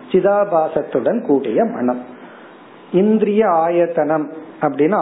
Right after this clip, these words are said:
ஆயத்தனம்னா இருப்பிடம், இந்திரியங்களுக்கு இருப்பிடமாக உள்ள இந்த மனம் சிருஷ்டியா என்றால், இந்த மனமானது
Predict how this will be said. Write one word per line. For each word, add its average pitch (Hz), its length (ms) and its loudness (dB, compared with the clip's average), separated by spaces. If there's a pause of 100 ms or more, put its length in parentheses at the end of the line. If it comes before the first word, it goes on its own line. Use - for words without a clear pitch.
(120)
ஆயத்தனம்னா 180 680 0
இருப்பிடம், 147 460 0
இந்திரியங்களுக்கு 190 1200 2
இருப்பிடமாக 160 960 2
உள்ள 143 260 2
இந்த 139 260 0
மனம் 117 640 0 (800)
சிருஷ்டியா 202 880 0
என்றால், 160 720 0 (400)
இந்த 175 320 2
மனமானது 170 1300 0